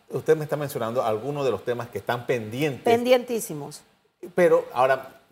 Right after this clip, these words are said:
Speaker 1: con relación a la extinción de dominio, me pongo a pensar, la fecha que es hoy, la Asamblea está culminando ya este periodo regular. Si dice que esta comisión tiene diez días hábiles,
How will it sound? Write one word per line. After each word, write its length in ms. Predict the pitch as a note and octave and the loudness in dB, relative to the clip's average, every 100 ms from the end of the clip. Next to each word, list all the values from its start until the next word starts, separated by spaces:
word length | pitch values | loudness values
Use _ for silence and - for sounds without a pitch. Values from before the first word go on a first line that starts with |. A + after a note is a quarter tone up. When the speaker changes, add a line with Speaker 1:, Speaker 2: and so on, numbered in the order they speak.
| - _ | -20 _
Speaker 1:
con 160 | - A2+ | -2 0
relación 300 | G#2 G#2 C#3 | 0 0 0
a 40 | |
la 60 | C#3 | 0
extinción 300 | - A#2 B2 | -4 -8 -2
de 60 | |
dominio, 340 | B2 A#2 A#2+ A2+ - | -2 -2 -4 -6 -8
me 140 | A2 | -8
pongo 360 | G#2+ - A#2 A2+ | -8 -4 0 2
a 80 | A2 | 0
pensar, 560 | G2+ - E3+ - - _ _ - | -2 0 0 0 -6 _ _ -12
la 80 | - | -8
fecha 280 | A#2+ B2 B2 | -4 -2 0
que 120 | A#2+ | -2
es 60 | G#2+ - | -2 2
hoy, 280 | B2+ G#2 A2 - _ _ _ | 4 4 -2 -18 _ _ _
la 120 | - G2+ | -4 -4
Asamblea 360 | - G2 A2 | -4 -4 -4
está 280 | G#2+ G#2+ - _ - | -2 -4 -6 _ -16
culminando 1040 | A#2+ C3 C3 C3 C3 C3 C3+ D3+ D#3 D3+ | -6 -6 -4 -6 -6 -2 -2 -2 2 2
ya 520 | A2+ A2+ B2 - - _ - | 4 4 2 -2 -14 _ -2
este 260 | A2+ A2 | -2 -2
periodo 420 | G#2+ G#2 A2+ A#2 A2+ | -2 0 4 4 6
regular. 640 | A#2+ A#2 A2+ A2 - - _ _ _ - | 4 4 2 2 0 -8 _ _ _ -8
Si 200 | A2+ A2+ | -6 -6
dice 320 | A#2+ A#2 C3 | -6 -4 -2
que 80 | B2 | -2
esta 120 | B2 | 0
comisión 300 | C3 B2 C3+ | -2 -2 -2
tiene 200 | C3 B2+ | 0 0
diez 240 | B2+ B2+ | 2 2
días 420 | C#3 C#3 C3+ D3+ - _ - - _ _ | 2 2 2 0 -12 _ -20 -20 _ _
hábiles, 640 | - C3 A2+ A2 D#3+ - | 4 4 2 -2 -4 -8